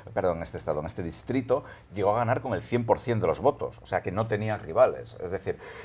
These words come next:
digamos que se ha igualado mucho la cosa, pero también estoy de acuerdo con el profesor en el sentido de que Trump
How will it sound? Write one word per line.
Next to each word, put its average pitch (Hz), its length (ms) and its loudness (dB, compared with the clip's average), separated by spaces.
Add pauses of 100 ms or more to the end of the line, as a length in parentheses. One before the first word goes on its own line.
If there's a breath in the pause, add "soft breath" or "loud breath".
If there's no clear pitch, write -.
(180 loud breath)
digamos 131 320 8
que - 80 0
se 135 160 6
ha 120 120 4
igualado 104 420 6
mucho 95 200 -4
la 82 100 0
cosa, - 300 -10
pero 135 140 0
también 147 260 4
estoy 165 160 0
de 143 60 8
acuerdo 123 260 2
con 117 100 2
el 110 60 0
profesor 127 500 -2
en 101 180 -4
el 92 60 -6
sentido 120 380 -2
de 104 100 -6
que 98 120 -4
Trump 110 300 -6